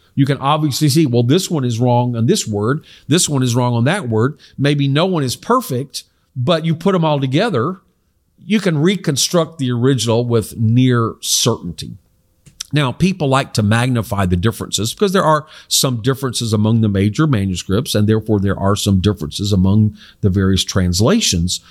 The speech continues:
But from a theological perspective, there really are no doctrinal differences.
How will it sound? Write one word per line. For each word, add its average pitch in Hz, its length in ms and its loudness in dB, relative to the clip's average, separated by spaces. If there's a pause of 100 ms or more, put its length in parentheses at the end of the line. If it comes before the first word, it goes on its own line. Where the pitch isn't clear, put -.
(220)
But - 580 -4
from 135 240 -2
a 113 60 0
theological 147 800 0
perspective, 90 640 -4 (240)
there 123 160 4
really 139 300 2
are 117 220 0
no 104 200 2
doctrinal 95 480 -4
differences. - 640 -12